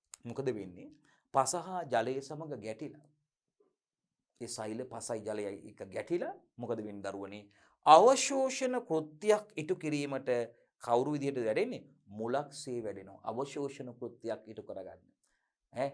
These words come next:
පසයි ජලයයි එක ගැටෙනාම එයා අවශෝෂණ කෘත්‍යයක්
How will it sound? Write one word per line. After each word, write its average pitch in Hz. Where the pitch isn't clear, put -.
පසයි 113
ජලයයි 110
එක 120
ගැටෙනාම 117
එයා 104
අවශෝෂණ 175
කෘත්‍යයක් 143